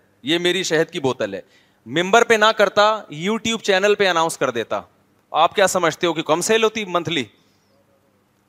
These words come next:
بولو نا۔ پندرہ سال سے، اب میں نے ختم کر دیا تو اب میں اناؤنس کر رہا ہوں۔ ختم کیوں کیا وہ بچاؤں گا وجہ میں،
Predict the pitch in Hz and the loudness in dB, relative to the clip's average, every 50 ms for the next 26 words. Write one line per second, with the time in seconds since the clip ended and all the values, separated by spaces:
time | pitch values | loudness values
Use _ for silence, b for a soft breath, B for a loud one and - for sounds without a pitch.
0 | _ _ - 123 135 151 170 165 156 175 208 208 135 95 - _ _ _ _ _ | _ _ -6 -2 0 2 2 4 4 2 2 0 -2 -6 -14 _ _ _ _ _
1 | _ _ _ _ _ _ _ _ _ _ _ _ _ _ _ _ _ _ _ _ | _ _ _ _ _ _ _ _ _ _ _ _ _ _ _ _ _ _ _ _
2 | _ _ _ - 175 185 208 214 233 233 233 226 - - 180 175 190 196 190 170 | _ _ _ 2 2 4 6 6 8 10 8 8 8 6 6 6 6 6 4 2
3 | 175 170 - 175 175 202 208 220 240 226 - - 185 - 240 254 262 214 233 214 | -2 0 2 0 2 2 2 2 2 0 0 2 4 6 4 4 4 4 2 4
4 | 196 233 240 233 233 220 214 180 214 214 208 - - - _ _ _ _ _ _ | 4 4 4 4 6 4 4 2 2 0 0 -2 -6 -12 _ _ _ _ _ _
5 | _ _ _ _ _ _ _ _ _ _ _ _ _ _ _ _ _ _ _ - | _ _ _ _ _ _ _ _ _ _ _ _ _ _ _ _ _ _ _ -6
6 | - 156 160 165 180 170 - - 156 123 131 139 123 98 87 - _ _ _ _ | 0 2 4 4 4 4 2 0 0 0 0 0 -4 -6 -10 -18 _ _ _ _
7 | _ _ _ _ _ _ _ _ _ _ _ _ _ _ _ _ _ _ _ _ | _ _ _ _ _ _ _ _ _ _ _ _ _ _ _ _ _ _ _ _
8 | _ _ _ _ _ _ - 135 - 214 214 202 196 208 202 175 196 202 208 208 | _ _ _ _ _ _ -4 -2 0 0 0 0 -2 -4 -4 -2 -2 0 0 2
9 | 190 196 185 175 165 165 156 151 151 151 135 127 120 113 104 95 85 | 2 0 0 0 0 0 0 0 0 -2 0 0 -2 -2 -4 -6 -12